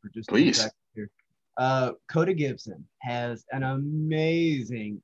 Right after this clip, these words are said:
Speaker 1: absolute amazing script with this. And basically what he says, you know, I, I absolutely understand. Um,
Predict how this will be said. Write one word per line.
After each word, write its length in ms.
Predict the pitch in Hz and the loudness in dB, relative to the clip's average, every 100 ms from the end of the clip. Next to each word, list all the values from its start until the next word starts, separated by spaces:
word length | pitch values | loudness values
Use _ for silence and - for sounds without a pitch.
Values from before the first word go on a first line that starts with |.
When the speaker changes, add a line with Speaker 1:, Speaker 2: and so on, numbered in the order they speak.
| 120 | -4
Speaker 1:
absolute 360 | 143 143 180 | -4 -4 -2
amazing 460 | 151 131 131 156 160 | 0 0 0 0 -4
script 440 | - - 131 123 | -6 -6 -6 -4
with 140 | 113 101 | -8 -10
this. 400 | _ _ _ - _ _ _ _ _ - | _ _ _ -20 _ _ _ _ _ -6
And 580 | 120 127 127 123 123 117 | -4 -2 -2 -2 -4 -6
basically 320 | 139 139 151 143 | -4 -4 -4 -4
what 120 | 139 | -2
he 140 | 139 | -2
says, 280 | 127 120 110 | -4 -4 -4
you 140 | 123 156 | -4 0
know, 160 | 156 | 2
I, 200 | 143 147 - _ _ | 4 2 0 _ _
I 160 | - 139 | 0 0
absolutely 340 | 147 143 131 | -2 -4 -4
understand. 600 | 127 135 - 101 95 90 - _ _ _ 117 | -2 -4 -6 -10 -10 -16 -18 _ _ _ -4
Um, 440 | 120 117 110 107 | -2 0 -2 -6